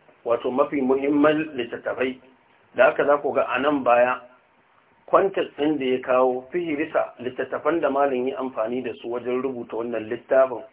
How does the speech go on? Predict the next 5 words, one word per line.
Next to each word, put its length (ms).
tsakanin 500
littattafan 760
Shi'a 540
da 80
na 140